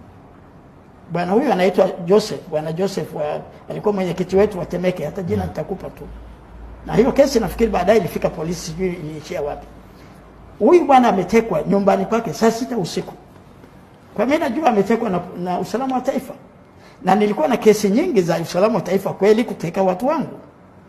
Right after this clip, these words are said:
Speaker 1: Saa sita asubuhi nikaitisha press conference. Nikaisema sana usalama wa taifa na serikali. Saa nane mchana huyu mtu amepatikana ametupwa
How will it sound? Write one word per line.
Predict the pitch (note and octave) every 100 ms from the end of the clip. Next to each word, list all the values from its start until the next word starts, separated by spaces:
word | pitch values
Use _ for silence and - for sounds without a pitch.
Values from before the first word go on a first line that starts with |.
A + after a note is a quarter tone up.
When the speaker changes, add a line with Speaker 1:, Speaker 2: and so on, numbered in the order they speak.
| - - - - - -
Speaker 1:
Saa | - A3
sita | G#3+ F#4 F#4 G3
asubuhi | F3+ F3+ G#3 G#3+ A3+ E3+
nikaitisha | D#3+ E3+ E3+ A#3+ -
press | F3+ G#3 G3+ -
conference. | E3+ - C#3+ - - - - - - - - - -
Nikaisema | F3 F#3+ F3+ B3+ B3+ G3
sana | - B3+ A3+ G#3+
usalama | G#3 - D#3+ E3
wa | D3+
taifa | - E3+ D#3+
na | F3
serikali. | F#3 A#3 B3 G#3+ - - - - - - - - - - - - - -
Saa | - A#3
nane | D4 F4 D4
mchana | - B3 G#3 D#3 C#3+ - -
huyu | A#3 A#3
mtu | A#3
amepatikana | A3 A3 A#3 A#3 C#4+ B3+
ametupwa | F3+ F3 A3+ A3+ A3